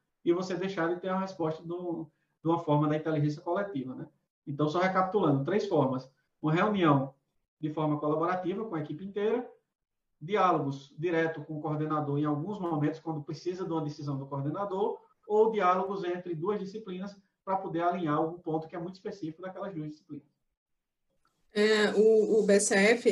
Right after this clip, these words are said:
Speaker 2: é, a comunicação via B C F também ajuda nesse processo, porque tá to-, às vezes, dependendo da forma que é liberado ou não,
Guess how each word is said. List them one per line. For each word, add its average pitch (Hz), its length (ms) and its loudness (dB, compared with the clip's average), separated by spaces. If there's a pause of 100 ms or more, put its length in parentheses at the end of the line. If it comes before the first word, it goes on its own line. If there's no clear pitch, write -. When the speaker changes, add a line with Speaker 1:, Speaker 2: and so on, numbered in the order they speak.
Speaker 2:
é, 190 380 4 (200)
a 185 60 -4
comunicação 220 580 2
via 240 160 6
B 208 140 6
C 214 140 2
F 202 220 -2
também 214 320 0
ajuda 214 340 0
nesse 190 180 -2
processo, 180 480 -4
porque 185 380 -2
tá 202 120 2
to-, 196 240 2
às 190 200 2
vezes, 208 500 4
dependendo 202 480 6
da 214 140 6
forma 208 340 4
que 196 140 0
é 190 40 6
liberado 190 500 2
ou 175 80 -8
não, 220 300 0